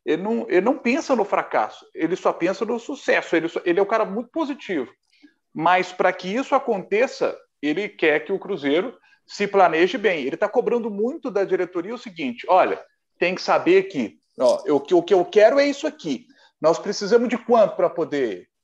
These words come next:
é, cumprir com, com o meu planejamento aqui, aquilo que eu pensei? Tanto. O Cruzeiro tem essa grana? O Cruzeiro precisa de tantos milhões por mês pra não ficar atrasando o salário, porque não dá pra ficar se-, atrasando o salário.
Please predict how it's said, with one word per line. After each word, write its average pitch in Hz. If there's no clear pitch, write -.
é, 123
cumprir 156
com, 123
com 156
o 151
meu 143
planejamento 131
aqui, 131
aquilo 190
que 202
eu 185
pensei? 143
Tanto. -
O 190
Cruzeiro 190
tem 202
essa 165
grana? 175
O -
Cruzeiro 208
precisa 226
de 190
tantos 240
milhões 214
por 190
mês 175
pra 202
não 170
ficar 165
atrasando 147
o 127
salário, 196
porque -
não 208
dá 233
pra 247
ficar 240
se-, -
atrasando 208
o -
salário. 160